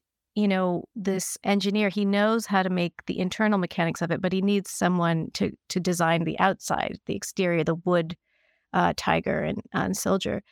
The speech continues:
And that's how he kind of brings, brings Abbas, who is the wood carver, into the project. And at first, I,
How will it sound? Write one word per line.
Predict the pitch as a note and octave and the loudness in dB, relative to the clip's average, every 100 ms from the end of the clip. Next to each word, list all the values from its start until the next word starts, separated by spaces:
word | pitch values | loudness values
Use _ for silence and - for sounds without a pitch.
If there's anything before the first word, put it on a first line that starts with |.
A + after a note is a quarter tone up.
| _ _ - | _ _ -2
And | F#3 | 2
that's | F#3+ - | 2 0
how | - E3 | 0 0
he | - G#3+ G3+ F#3 | 0 2 2 2
kind | G3 F3 | 2 2
of | E3 D#3+ - | 2 -2 -2
brings, | F#3+ F3 E3+ - A3+ | 0 0 -2 -6 -6
brings | F3+ E3+ E3+ | -2 0 0
Abbas, | E3+ E3+ E3 F3 - - _ _ _ | 0 4 2 2 -4 -10 _ _ _
who | - | -2
is | F3+ | 0
the | F3+ | 0
wood | E3 E3+ | 0 -2
carver, | - D#3 - - - | 2 0 2 -4 -4
into | F#3 F3+ | -4 -2
the | - | -4
project. | - E3+ F3 - - _ _ _ _ _ _ - | -2 0 0 -2 -6 _ _ _ _ _ _ -4
And | G#3+ G#3 G3+ G3+ G3+ - _ - | 0 4 4 4 2 -2 _ -4
at | G#3+ | 0
first, | E4 E4 | 0 2
I, | C#4+ | 0